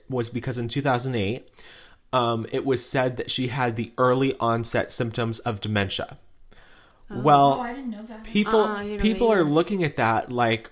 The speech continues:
Speaker 1: well, that's interesting because after that filing, she went on the Circus World Tour, her tour for her album Circus, and she did these
Speaker 3: Mm-hmm.
Speaker 1: crazy stunts. She performed all these shows. So it's like, you know, if someone has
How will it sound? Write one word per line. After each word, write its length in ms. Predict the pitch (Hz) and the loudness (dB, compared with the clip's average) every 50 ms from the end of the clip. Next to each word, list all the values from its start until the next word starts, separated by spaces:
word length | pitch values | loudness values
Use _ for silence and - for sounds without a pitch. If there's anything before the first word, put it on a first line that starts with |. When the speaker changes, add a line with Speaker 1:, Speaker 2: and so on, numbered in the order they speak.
| - | -8
Speaker 1:
well, 120 | - 139 147 | -6 -2 0
that's 240 | 156 170 202 196 - | 0 0 0 0 0
interesting 540 | - 165 202 - 226 - - 156 135 131 127 | 0 0 0 -2 -2 -2 -2 -2 -2 -2 -4
because 380 | 131 123 - 139 123 117 - - - | -6 -4 -2 0 0 0 -2 -4 -4
after 300 | - - 165 - - 180 143 | -4 -4 -4 -2 -2 -2 0
that 360 | 131 139 123 110 - - - - - | 0 0 0 0 -2 -4 -10 -20 -20
filing, 720 | - - - 135 185 240 226 170 117 104 101 101 117 135 - - - - - - - - - - - | -6 0 2 4 4 4 4 2 2 0 -2 -2 -4 -6 -12 -18 -20 -20 -20 -20 -20 -20 -20 -16 -10
she 240 | - - - - 175 | -6 -4 0 2 2
went 220 | 165 151 160 147 - | 4 4 4 4 4
on 220 | 123 120 120 123 | 2 2 2 2
the 80 | 123 120 | 0 0
Circus 460 | - - 233 277 302 - 151 143 - | 0 2 0 0 0 0 -2 -2 -2
World 200 | - 107 95 92 - | -4 -4 -4 -4 -6
Tour, 320 | - 92 64 - 143 - - - - - - | -6 -6 -6 -8 -12 -16 -20 -20 -20 -16 -12
her 100 | - 135 | -10 -10
tour 260 | - - 139 127 120 123 | -6 -2 0 2 2 2
for 140 | - 131 127 | 0 -4 -4
her 100 | 139 113 | -2 0
album 260 | 113 117 113 123 120 | 0 0 0 0 -2
Circus, 380 | - - 175 185 - 117 - - | 0 0 0 2 0 -2 -2 -2
and 100 | 113 113 | -2 -4
she 100 | 131 113 | -2 0
did 140 | 117 110 | 0 0
these 120 | 110 104 - | 0 -2 -2
Speaker 3:
Mm-hmm. 80 | - | -2
Speaker 1:
crazy 260 | - 113 101 92 95 101 | -2 -2 -2 -2 -2 -2
stunts. 520 | - - - 226 226 226 226 214 - - - - - - - - | -2 2 4 4 4 4 4 2 0 -2 -2 -6 -20 -20 -16 -10
She 120 | - 143 | -8 -8
performed 360 | - 131 120 - 123 120 113 117 | -6 -6 -4 -2 -2 -2 0 0
all 80 | 113 104 | -2 -2
these 160 | 101 101 104 | -2 -2 0
shows. 540 | - - 208 214 208 202 202 202 208 - - - - - - | 0 2 2 4 4 6 6 4 4 2 -2 -8 -14 -18 -8
So 120 | - - 156 | -4 -4 -2
it's 100 | 147 - | 0 0
like, 220 | 156 151 151 - | 0 0 0 -2
you 120 | 143 151 147 | -2 0 0
know, 80 | 143 | 0
if 180 | 135 - 139 139 | 0 -2 -2 0
someone 280 | - - 170 175 175 | 0 0 2 2 0
has 440 | 180 175 175 151 139 127 - - - | 0 0 -2 0 0 0 -2 -4 -6